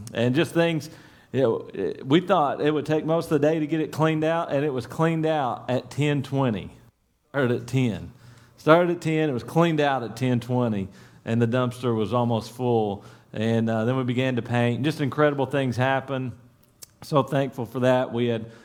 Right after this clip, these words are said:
uh, several people who delivered flyers. We delivered almost a hundred flyers and just in-, knocked door by door at the apartments and homes over there, and, and just got to invite people and get to know their names and families, and, uh, and just seeing the excitement that's there. I can see what God is doing and,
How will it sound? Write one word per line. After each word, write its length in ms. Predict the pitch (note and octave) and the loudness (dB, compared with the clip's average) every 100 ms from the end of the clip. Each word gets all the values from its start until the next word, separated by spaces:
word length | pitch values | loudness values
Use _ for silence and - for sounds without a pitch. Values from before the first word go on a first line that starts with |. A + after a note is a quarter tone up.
| - - | -20 -4
uh, 380 | A2+ A2 G#2 | 0 0 0
several 300 | - C#3 C3 | 0 0 2
people 280 | B2 C3+ C3+ | 0 -2 2
who 100 | A#2+ | 0
delivered 480 | A#2 A#2 B2+ B2 A#2 | 0 0 0 0 -4
flyers. 580 | C3 C3 B2+ B2+ B2+ A2 | 0 2 2 0 -2 -4
We 100 | A#2 | -6
delivered 320 | A2+ A#2+ A2+ | -4 -2 0
almost 280 | A#2 A2+ A2 | -2 -2 -6
a 80 | G2+ | -6
hundred 300 | A#2+ A#2 A#2 | -4 -6 -4
flyers 500 | B2 A#2+ A#2 A#2 G2+ | 0 2 2 0 -4
and 80 | |
just 200 | G2 G2+ | -6 -6
in-, 160 | A#2 G#2+ - | -6 -6 -6
knocked 560 | G#2+ A2 G2+ G#2 G2 | -4 -2 -2 -6 -8
door 260 | G#2 G#2+ A2 | -2 -2 0
by 200 | A2 A2 | -2 -2
door 420 | G#2+ A2 A2 A2+ | -2 -2 -2 -2
at 100 | A2+ | -4
the 80 | G2+ | -8
apartments 640 | F#2+ G#2+ G#2+ G#2 G#2+ G#2 | -8 -2 -2 -2 -8 -10
and 120 | G2+ | -8
homes 300 | A2 G#2+ G2+ | -6 -6 -6
over 200 | A2 G2 | -6 -6
there, 380 | G#2 G#2 G#2 G2 | -6 -6 -6 -6
and, 100 | F#2 - - - - | -10 -16 -20 -20 -14
and 140 | - G2+ | -6 -4
just 180 | G2+ - | -4 -2
got 200 | G#2 G2+ | -2 -2
to 60 | |
invite 380 | G2 F#2+ G#2 G2 | -4 -2 -2 -2
people 260 | A2+ G#2 G#2+ | -4 -6 -6
and 80 | G2 | -6
get 100 | F#2+ | -6
to 60 | |
know 200 | G2+ G2+ | -6 -4
their 100 | G2+ | -4
names 480 | G2 G#2 G#2 G#2 F2+ | -4 -4 -4 -4 -6
and 120 | F#2 | -10
families, 680 | F2 G#2 G#2+ G#2 G#2 G2+ - - - - _ | -8 -6 -4 -6 -6 -8 -12 -20 -20 -20 _
and, 360 | - G2 G2 F#2+ | -10 -6 -4 -4
uh, 280 | F#2+ F#2 F2+ | -2 -4 -4
and 180 | F#2+ F#2+ | -6 -6
just 180 | F#2 - | -8 -8
seeing 260 | G#2+ G2 | -6 -4
the 80 | F#2 | -6
excitement 760 | F2 - - G2 G2 G#2+ G2+ - | -8 -10 -6 -4 -4 -6 -10 -10
that's 200 | F#2+ - | -14 -12
there. 360 | G2+ G#2+ B2 | -8 -4 -2
I 40 | G2 | -4
can 120 | F#2 | -8
see 200 | - G#2+ | -10 -8
what 220 | G2+ E2 | -6 -6
God 260 | G2 G2+ F#2+ | -4 -4 -4
is 100 | F2 | -8
doing 440 | F#2+ G2+ G2 F#2 | -6 -4 -4 -6
and, 160 | F#2 | -8